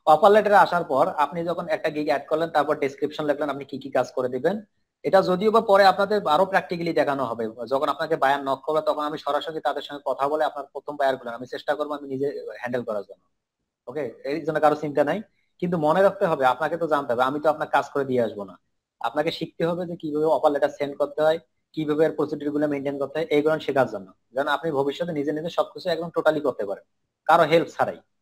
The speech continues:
দ্বিতীয়ত হচ্ছে একটা option আছে ডে, এখানে গিয়ে ডে দেখেন, ডে কেন দিছে? ডে দিছে আপনি Facebook business পেজটা কয়দিনের মধ্যে তৈরি করে দেবেন। Buyer হয়তো বা আপনাকে বললো যে, "ঠিক আছে, তুমি আমার কাজটা পাঁচ দিনের মধ্যে complete করে দাও,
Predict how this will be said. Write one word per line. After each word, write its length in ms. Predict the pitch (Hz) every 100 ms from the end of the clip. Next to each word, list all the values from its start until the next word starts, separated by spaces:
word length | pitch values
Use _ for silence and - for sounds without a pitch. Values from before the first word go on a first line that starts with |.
| _ _ _ _ _ _ _ _ _ _ _
দ্বিতীয়ত 300 | 180 180 214
হচ্ছে 280 | 214 202 220
একটা 280 | 185 180 208
option 260 | 165 - 196
আছে 260 | 190 233 214 _ -
ডে, 380 | 117 147 101 - _ _ _ _ -
এখানে 280 | 151 208 202
গিয়ে 180 | 202
ডে 220 | 156 165 170
দেখেন, 300 | 117 110 120
ডে 180 | 214
কেন 220 | 226 175 131
দিছে? 380 | 107 - - _ _ _ _ _
ডে 140 | 156 196
দিছে 280 | 208 226 202
আপনি 300 | 170 185 196
Facebook 360 | 170 165 175
business 280 | 156 151 160
পেজটা 220 | 175 165 -
কয়দিনের 380 | 151 147 160
মধ্যে 160 | 160 165
তৈরি 240 | 156 135
করে 140 | 117 104
দেবেন। 220 | 104 104 _ -
Buyer 280 | 135 139 143
হয়তো 200 | 147 151
বা 60 |
আপনাকে 220 | 143 139
বললো 200 | 139 143
যে, 80 | 143
"ঠিক 160 | 139 135
আছে, 180 | 135 170
তুমি 200 | 143 139
আমার 160 | 135
কাজটা 220 | 135 127
পাঁচ 200 | 147 135
দিনের 200 | 127 135
মধ্যে 180 | 131 135
complete 340 | 135 120 117 -
করে 180 | -
দাও, 100 | 139